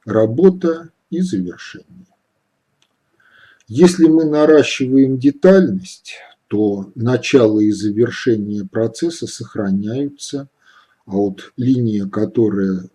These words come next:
названа работой, она под микроскопом преобразуется в сеть,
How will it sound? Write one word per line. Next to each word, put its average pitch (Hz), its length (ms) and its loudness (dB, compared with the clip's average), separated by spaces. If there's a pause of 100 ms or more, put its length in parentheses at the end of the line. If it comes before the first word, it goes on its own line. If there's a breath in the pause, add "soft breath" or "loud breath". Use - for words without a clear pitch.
(260)
названа 101 600 -6
работой, 147 640 -4 (960)
она 175 640 -2 (1700)
под 135 220 6
микроскопом 123 1120 2 (1600 soft breath)
преобразуется 131 1080 2
в - 80 -12
сеть, - 640 -16